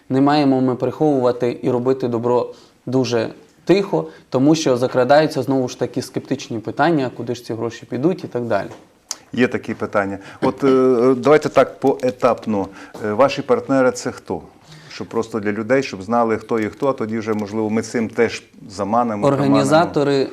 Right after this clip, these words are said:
Speaker 1: цього
Speaker 2: е,
Speaker 1: заходу
Speaker 2: с-,
Speaker 1: є
Speaker 2: кількість людей
Speaker 1: Житомирська
Speaker 2: велику.
Speaker 1: міська рада, дитяча організація «Все робимо самі»,
Speaker 2: Це
Speaker 1: благодійна,
Speaker 2: ваша, ваша,
Speaker 1: так,
Speaker 2: так,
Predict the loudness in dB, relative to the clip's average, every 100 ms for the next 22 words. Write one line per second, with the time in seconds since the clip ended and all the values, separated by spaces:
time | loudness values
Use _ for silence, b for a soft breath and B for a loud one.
0 | -8 0 2 4 2 0 -2 0 2 2
1 | 2 -2 -8 -8 -4 -4 0 2 4 2
2 | 0 -2 -2 -2 0 4 2 2 -4 -4
3 | -2 0 -2 0 -2 0 0 -2 -8 -6
4 | -4 -2 -4 -4 -4 0 2 2 2 4
5 | 4 6 4 2 -4 -2 -2 -2 2 2
6 | 0